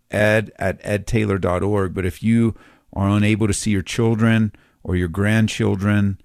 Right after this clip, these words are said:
uh, and there's n-, absolutely no good reason for that, um,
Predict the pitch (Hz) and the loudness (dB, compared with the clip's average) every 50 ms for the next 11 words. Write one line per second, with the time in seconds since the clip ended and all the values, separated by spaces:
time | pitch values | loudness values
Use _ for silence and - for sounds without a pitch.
0 | _ _ _ _ _ _ _ - 87 87 85 82 78 - - - - 95 90 90 | _ _ _ _ _ _ _ -8 -6 -4 -4 -4 -4 -6 -8 -10 -8 -4 -4 -2
1 | 87 87 87 82 92 87 - 101 104 98 98 - 95 104 98 - - 110 107 104 | -2 -2 -2 -2 -2 -2 0 0 0 0 0 -2 -4 -6 -6 -4 -2 -2 0 0
2 | 98 95 95 101 101 101 101 95 87 87 - 104 104 85 90 90 95 101 101 98 | 2 2 2 2 0 0 -2 -2 -4 -2 0 0 0 0 0 0 0 0 2 2
3 | 107 92 85 - - 87 80 80 80 80 80 90 - _ _ - _ _ _ _ | 2 0 0 -2 -4 -4 -4 -4 -4 -4 -6 -8 -10 _ _ -20 _ _ _ _
4 | _ _ _ - 85 87 85 85 85 82 85 80 80 | _ _ _ -14 -10 -6 -4 -4 -4 -2 -4 -4 -6